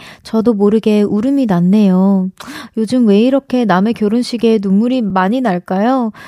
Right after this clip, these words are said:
사연 있는 줄 알고 <laughs> 오해하겠네요." 라고 보내주셨어요. 아, 이게 뭔가 인연이 없어도 그냥 그 따뜻함과 뭔가 벅참이 떠오를 수밖에 없는 게 결혼식장인 것 같아요. 우리 스타일리스트 언니도,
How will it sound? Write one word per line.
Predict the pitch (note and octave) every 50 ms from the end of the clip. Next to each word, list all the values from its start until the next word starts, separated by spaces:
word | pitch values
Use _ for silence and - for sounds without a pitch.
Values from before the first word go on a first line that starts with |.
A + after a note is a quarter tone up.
| - - -
사연 | - - D#4+ E4 E4+ E4+ D#4+
있는 | D#4 C#4+ C#4 C#4 C4+
줄 | B3+ B3 A#3+ G#3+
알고 | G3+ G#3 F#3+ -
<laughs> | - A3+ G#3+ A3+ G3+
오해하겠네요." | G3+ G#3 A3 A#3 B3 B3+ B3 B3+ A#3 A#3 A3 G#3+ G3+ G3 G3 G3+ G3 G3
라고 | F#3+ F#3+ F#3+ - G3
보내주셨어요. | F#3+ - G3 F#3+ G3 G3+ G3 F#3+ G3+ F#3+ F3+ - - E3+ E3 D#3+ D#3+
아, | D#3+ F#3 G#3 A#3 A#3 A#3+ A#3+ A3+
이게 | G#3+ G3+ F#3+ B3 B3 A#3+ A3+ G3+ - - - - - - - - - - -
뭔가 | - G#3+ G#3+ G#3 G#3+ G#3
인연이 | F#3 - A#3+ B3 C#4+ D4+ D4 C4
없어도 | G3+ F3+ F3+ F3 - - - D4 C#4+ A#3 - F#3+ G3 G#3 G#3+ G#3 F#3+ E3+ E3 - - - - -
그냥 | - - B3 C4 B3+ B3+
그 | A#3+ - B3+ B3+ B3+ B3+ B3 A#3 A3+ G#3 G3 F#3 -
따뜻함과 | - C#4 E4 F4+ - G4+ - - F#4 E4 D#4 D4 C4 B3+ A#3 A3 A3 A3+ A3 G#3+ G3+ G3 F#3
뭔가 | F#3+ G3 G3+
벅참이 | G3+ - G#3+ G3+ - - - D4+ D4+ C#4+ C#4 C4 B3+ B3+ B3 A#3+ G#3+ G3 F3+ F3+ - - - - - - _ -
떠오를 | - C#4 E4 F4+ G4 G4+ F#4+
수밖에 | - E4 D4 C#4+ - -
없는 | G#3+ F#3+ F3+ G3 G#3 A#3 A#3+
게 | A#3 A#3
결혼식장인 | G3 - G3+ G3+ A3+ C4 C4 D4+ - - C#4+ C#4+ C#4 C4 A#3
것 | G#3 G#3
같아요. | F#3 F#3+ F3 - - - F#3+ F3+ F3 F3 F3 E3+ E3+ E3+
우리 | F3 F3+
스타일리스트 | F3+ - - C#4+ D4 D4 D4 C#4 - - -
언니도, | G#3+ G3+ G3 G3+ G3+ F#3+ F#3+ F#3 F#3+ F#3+ F#3+ F3+ F3